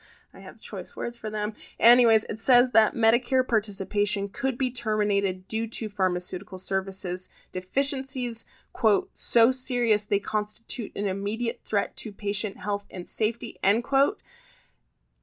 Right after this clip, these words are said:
This basically makes any hospital shake in their boots, because that can mean that your hospital closes down, essentially.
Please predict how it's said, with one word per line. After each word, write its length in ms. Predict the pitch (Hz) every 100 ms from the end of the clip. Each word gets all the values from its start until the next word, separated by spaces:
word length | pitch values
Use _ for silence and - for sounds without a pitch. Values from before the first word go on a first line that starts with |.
| _ _
This 260 | 196 208 208
basically 720 | 220 202 202 208 196 180 180 _ _ _
makes 300 | 175 170 - -
any 200 | 220 226
hospital 480 | 214 208 - 208 190
shake 260 | - 190
in 80 | 190
their 80 | 220
boots, 340 | 196 214 -
because 420 | - 202 196 185 - -
that 400 | 185 185 185 -
can 320 | - 202 196
mean 360 | 190 185 190
that 340 | 196 185 180 -
your 120 | 180
hospital 380 | - - - -
closes 400 | - 196 190 185
down, 240 | 185 190
essentially. 580 | 185 - 196 - -